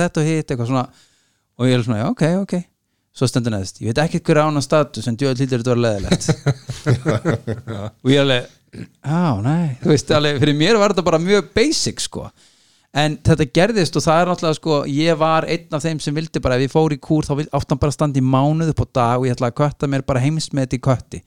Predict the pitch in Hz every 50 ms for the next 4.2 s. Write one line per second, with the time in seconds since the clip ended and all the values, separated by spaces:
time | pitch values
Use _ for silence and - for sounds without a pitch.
0 | _ _ _ _ _ _ _ - 117 123 127 - 123 143 131 127 127 143 147 156
1 | 143 139 139 147 131 127 139 139 - - 143 131 123 131 139 - - 131 120 120
2 | 131 143 135 - 151 131 127 - - 143 147 139 123 - 135 135 135 131 123 120
3 | 117 113 - 123 117 120 123 127 123 117 - 120 113 110 110 107 101 98 - -
4 | - - -